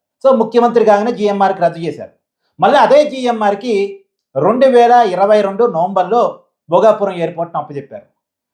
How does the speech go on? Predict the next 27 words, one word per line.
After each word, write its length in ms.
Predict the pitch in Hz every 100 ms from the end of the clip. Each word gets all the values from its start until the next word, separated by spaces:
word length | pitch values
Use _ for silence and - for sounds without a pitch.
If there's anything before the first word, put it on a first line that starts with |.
| _
ఎందుకు 280 | 165 247 320 240
క్యాన్సిల్ 300 | 220 196 202
చేశారు, 280 | 190 196 190 165
ఎందుకు 200 | 175 202
అప్పచెప్పారు 580 | 175 175 165 160 143 147 - _ 147
అనేది 240 | 170 220 -
కనుక 180 | 170 156 135
రియాలిటీలో 420 | 156 160 160 143 120
మనం 120 | 117
చూస్తే 260 | 113 - 208 - _ _ _ _ 156
నిన్న 160 | 185
వీడియోలో 340 | 208 202 202 196
కూడా 140 | 196
నేను 140 | 175 165
చాలా 120 | 151
క్లియర్గా 320 | 147 147 151 135
చెప్పాను. 300 | - 107 101 _ _ _ _ _ 135
రెండు 280 | 170 240
వేల 220 | 226 220 240 202
ఇరవై 260 | 175 214 214 185
ఇరవై 160 | 175
ఒకటి 200 | 170 135
మధ్య 260 | 147 139 156 156 - _ _ _ _ -
కాకినాడ 560 | 202 254 254 240 226 208 180
సెజ్లో 320 | 175 220 220 208
ఉన్నటువంటి 480 | 190 185 180 170 165 - _ _ _
జీఎంఆర్ 600 | 127 208 254 240 226 214